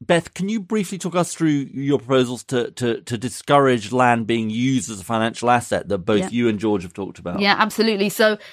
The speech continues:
Speaker 2: one of the key things is, is changing, overhauling our tax system. So, um, one of the things that we've seen is a, is a determined shift in taxes away from land and on to labour and earnings. Um, and we need to reverse that, really.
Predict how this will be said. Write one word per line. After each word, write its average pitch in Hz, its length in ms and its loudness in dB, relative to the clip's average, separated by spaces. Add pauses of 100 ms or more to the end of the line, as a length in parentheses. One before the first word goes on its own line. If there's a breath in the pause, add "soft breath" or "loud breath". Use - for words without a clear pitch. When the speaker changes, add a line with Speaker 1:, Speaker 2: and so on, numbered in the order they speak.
(260 loud breath)
Speaker 2:
one 226 160 4
of 208 60 2
the 190 60 2
key 196 200 -2
things 180 360 -2
is, 175 280 -2
is 165 240 -6
changing, 175 440 0
overhauling 170 480 0
our 147 120 0
tax - 320 -4
system. 254 460 0
So, 170 480 4
um, 160 460 0 (220 loud breath)
one 254 220 4
of 247 40 4
the - 80 0
things 226 200 4
that 135 100 -2
we've 175 160 0
seen 175 560 2
is 165 220 2
a, 160 80 2 (220)
is 180 220 0
a 165 140 6
determined 165 800 -2
shift - 420 -2
in 147 140 -2
taxes 160 380 -6
away 196 280 2
from 156 220 -2
land 151 340 2
and 143 120 -4
on 165 340 0
to 151 320 2 (240 loud breath)
labour 160 540 4
and 147 200 -2
earnings. 147 560 0 (460 loud breath)
Um, 175 220 4
and 185 120 2
we 202 120 2
need 185 160 0
to 170 100 -2
reverse 147 460 -4
that, - 200 -2
really. 147 380 -2